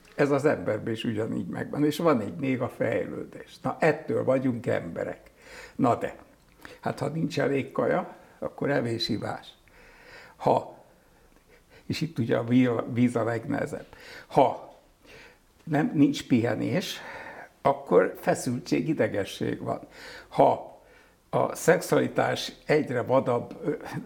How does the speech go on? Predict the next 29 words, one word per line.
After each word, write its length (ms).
ö, 40
dolgokba 580
fut 220
bele, 500
mint 240
most 220
mondjuk 340
a 60
genderizmus, 920
akkor 540
ott 260
is 200
nagyon 280
sok 200
bizonytalanság 1120
lesz. 360
Ugye 160
látjuk 500
már, 300
hogy 300
például 360
Kínában 520
is 140
elkezdődik 1160
a, 280
a 200
szaporodásnak 960
egy 280
olyan, 380